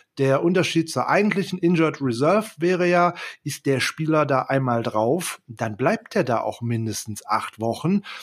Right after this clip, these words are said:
und im Laufe der Saison dürfen jetzt, gab zwar eine kleine Regeländerung, es waren früher mal nur zwei Spieler, jetzt dürften drei wieder aktiviert werden, aber das ist ja einfach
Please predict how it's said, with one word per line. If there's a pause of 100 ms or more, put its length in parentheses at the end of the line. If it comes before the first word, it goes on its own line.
(200)
und
im
Laufe
der
Saison
dürfen
jetzt,
gab
zwar
eine
kleine
Regeländerung,
es
waren
früher
mal
nur
zwei
Spieler,
jetzt
dürften
drei
wieder
aktiviert
werden, (400)
aber
das
ist
ja
einfach